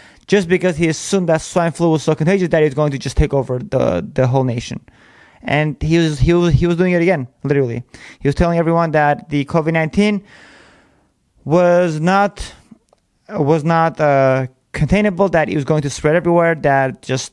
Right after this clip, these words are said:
to forget about it, like, and no matter what you do, it's going to come, so there's no point of cl-, uh, uh, uh, closing the borders, which was the wrong measures, the wrong uh, argument, and good thing we did close the border. And no matter how many times Trump was called a, a xenophobe for closing the borders,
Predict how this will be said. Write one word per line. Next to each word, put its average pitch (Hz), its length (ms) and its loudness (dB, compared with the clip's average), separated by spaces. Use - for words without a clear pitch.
to 139 80 0
forget 139 240 0
about 147 240 0
it, 147 180 -2
like, 123 240 -6
and 139 280 0
no 139 160 2
matter 151 200 2
what 135 180 -2
you 127 60 -4
do, 202 360 0
it's - 180 -4
going 139 220 -2
to 120 60 -6
come, 180 300 -2
so 156 120 -8
there's 139 160 0
no 131 80 -2
point 135 260 -4
of 131 100 -4
cl-, - 200 -8
uh, 131 180 -2
uh, 131 200 0
uh, 127 240 0
closing 135 220 -2
the 127 60 -2
borders, 165 300 0
which 143 140 -4
was 143 80 0
the 139 120 2
wrong 135 300 0
measures, 165 360 0
the 143 120 -2
wrong 135 300 -2
uh, 131 180 2
argument, 180 640 0
and 139 340 0
good 151 120 0
thing 151 160 0
we 135 100 0
did 190 260 -2
close 180 160 -2
the 170 80 -2
border. 170 360 0
And 135 500 -2
no 139 220 0
matter 135 400 0
how 131 260 -4
many 139 360 -4
times 135 420 -4
Trump 143 300 -4
was 131 100 -6
called 139 320 -2
a, 131 180 2
a 135 40 2
xenophobe 165 440 0
for 135 140 -4
closing 127 240 -4
the 139 80 0
borders, 175 340 0